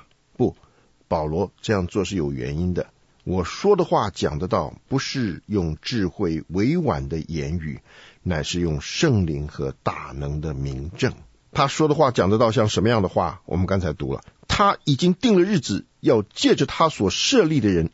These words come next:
按公义审判天下，并且叫他从死里复活，给万人做可信的凭据。这可真不是一个智慧委婉的话，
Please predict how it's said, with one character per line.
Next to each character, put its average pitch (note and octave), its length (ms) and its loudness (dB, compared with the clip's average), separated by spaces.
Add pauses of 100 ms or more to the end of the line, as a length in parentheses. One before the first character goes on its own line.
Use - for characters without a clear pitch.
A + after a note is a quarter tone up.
按 B2 240 2
公 D3 300 4
义 A#2 180 -2
审 D2+ 460 -2
判 F2 280 0
天 F2+ 260 0
下， - 220 -2 (320)
并 A#2+ 160 4
且 C#2+ 280 -4
叫 D3 340 2
他 - 260 -4
从 D#2+ 300 -6
死 - 280 -2
里 F3 140 4
复 B2+ 200 0
活， F#2+ 260 0 (340)
给 F2+ 280 0
万 F3 340 4
人 F#2+ 180 4
做 G2 160 0
可 - 320 -2
信 G2+ 340 -2
的 D#2+ 120 -4
凭 D#2 360 -6
据。 F#2+ 220 -8 (480)
这 - 140 0
可 - 160 -2
真 G#2 180 2
不 F#2+ 80 -2
是 E2+ 160 -4
一 E2+ 40 -4
个 E2+ 120 -2
智 G2 220 -2
慧 F2 200 -2
委 C#2+ 200 -2
婉 E2 240 -2
的 A1 80 -10
话， - 320 -8